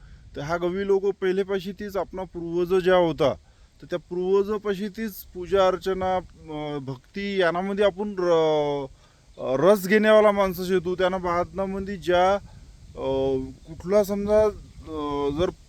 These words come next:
पुराणा इतिहास पाह्या, म्हणजे तुम्ही पहा रामना इतिहास, कृष्णना इतिहास, तर ह्या आपला पूर्वज होता आणि आपला पूर्वजातना पाशी ती आपल्याला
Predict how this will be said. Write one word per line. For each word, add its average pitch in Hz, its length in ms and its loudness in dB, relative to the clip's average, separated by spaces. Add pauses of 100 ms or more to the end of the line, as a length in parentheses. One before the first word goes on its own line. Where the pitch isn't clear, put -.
(160)
पुराणा 175 420 2
इतिहास 190 480 4
पाह्या, 190 340 6
म्हणजे 180 440 -2
तुम्ही 180 240 -8
पहा 170 360 0
रामना 170 420 0
इतिहास, 165 480 -2 (340)
कृष्णना 170 480 -6
इतिहास, 165 540 0
तर 180 40 -6
ह्या 185 140 -2
आपला 190 260 -2
पूर्वज 208 460 0
होता 208 380 4 (680)
आणि 185 140 0
आपला 202 360 2
पूर्वजातना 214 1040 2 (1300)
पाशी 190 300 0
ती 233 200 -6
आपल्याला 220 540 2